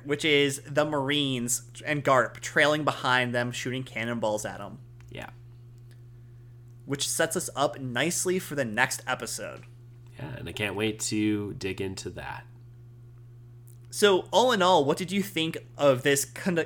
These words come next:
Speaker 1: uh, this condensation of the Syrup Village arc, Mike?
Speaker 2: So I liked it. I thought it did a really nice job of hitting all the major beats, hitting all the character,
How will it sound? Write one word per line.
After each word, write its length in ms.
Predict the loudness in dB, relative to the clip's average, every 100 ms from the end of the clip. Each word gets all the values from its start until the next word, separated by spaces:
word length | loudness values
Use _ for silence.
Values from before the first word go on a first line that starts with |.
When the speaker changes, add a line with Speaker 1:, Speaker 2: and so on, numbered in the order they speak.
| 4
Speaker 1:
uh, 140 | 6
this 140 | 6 2
condensation 760 | 2 2 2 2 2 2 0 4
of 580 | 6 8 6 0 -6 2
the 500 | 4 6 4 0 -4
Syrup 320 | -2 2 2
Village 380 | 2 2 2 0
arc, 280 | -4 -6 -4
Mike? 320 | -4 -4 -8 -20 -20 -16
Speaker 2:
So 180 | -8 -6
I 180 | -2 -2
liked 360 | 0 0 -2 -6
it. 200 | -6 -4
I 140 | -2
thought 300 | 2 0 0 -2
it 220 | -4 -4 -16 -20 -20 -8
did 200 | -2 0
a 20 |
really 220 | 2 2 2
nice 220 | 2 0
job 200 | 0 -2
of 100 | -4
hitting 260 | -2 -2
all 300 | -2 0 0 0
the 80 |
major 280 | -2 -2 -2
beats, 280 | -2 -2 -2
hitting 220 | -4 -4
all 160 | -2 -2
the 80 | -2
character, 800 | -4 -6 -6 -6 -4 -4 -6